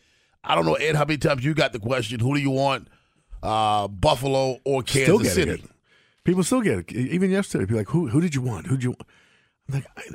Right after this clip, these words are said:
Speaker 2: it doesn't matter. They're both good. I just think the Ravens are better. It doesn't really matter." I said, "But frankly,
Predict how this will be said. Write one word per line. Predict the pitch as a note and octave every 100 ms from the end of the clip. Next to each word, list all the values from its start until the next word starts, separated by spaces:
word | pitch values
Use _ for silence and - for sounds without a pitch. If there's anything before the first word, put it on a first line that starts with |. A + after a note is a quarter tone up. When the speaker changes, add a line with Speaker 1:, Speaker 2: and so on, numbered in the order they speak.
| - -
Speaker 2:
it | _
doesn't | D3+ E3 D3
matter. | B2+ C#3 D3 F2 F#3+ -
They're | G#2+
both | B2 E3+ -
good. | D3 F3 A#2+
I |
just | G#2 A#2
think | C3
the | A2+
Ravens | A2+ B2+ C3
are | C3
better. | A#2 C3 G#2+
It | D#2
doesn't | G#2 A2+ A2+
really | G#2+ A2+
matter." | G#2 A#2 G#2+
I | F2+
said, | G2 G2+ - -
"But | G2+ -
frankly, | D3 E3 - G#3